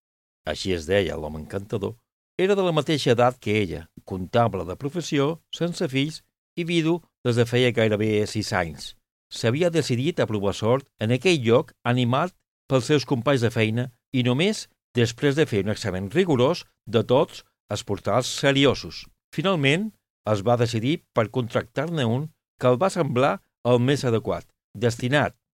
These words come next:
a persones majors de quaranta anys, exigents, que cerquen relacions estables i serioses.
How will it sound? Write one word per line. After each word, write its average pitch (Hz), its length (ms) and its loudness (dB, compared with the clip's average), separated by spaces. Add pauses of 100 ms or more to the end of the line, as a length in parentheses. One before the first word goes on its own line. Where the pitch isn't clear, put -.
(100)
a 107 160 2
persones 143 460 -2
majors 131 480 0
de 92 80 -6
quaranta 123 480 0
anys, 156 320 -4 (260)
exigents, 110 840 -6 (320)
que 110 100 0
cerquen 131 440 0
relacions 120 520 0
estables 139 600 -4 (260)
i 180 160 0
serioses. 131 640 0